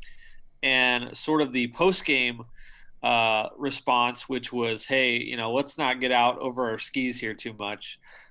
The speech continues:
Uh, that was just one game, and, and we need to get better again next week." So it's, psychologically, it's a really interesting juggling act right now where you're trying to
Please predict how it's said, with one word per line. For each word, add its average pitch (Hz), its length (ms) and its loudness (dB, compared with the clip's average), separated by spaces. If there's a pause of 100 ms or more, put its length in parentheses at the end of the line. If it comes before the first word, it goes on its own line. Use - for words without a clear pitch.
(140)
Uh, 110 280 2
that 113 180 4
was 120 120 -4
just - 240 -6
one 120 280 -4
game, 117 360 0
and, 107 140 -8 (120)
and 110 120 -10
we 117 100 -8
need 117 160 -6
to 113 80 -6
get 113 220 -4
better 113 240 -2
again 107 280 -6
next 127 300 -4
week." 98 260 -8
So 107 300 -6 (540)
it's, - 360 0
psychologically, 160 920 4
it's 117 160 -4
a 120 60 -2
really 139 300 2
interesting 131 480 -6
juggling 127 400 0
act 113 240 0
right 110 220 -2
now 113 240 -2
where 113 140 -4
you're 113 140 -4
trying 147 360 -2
to 117 240 0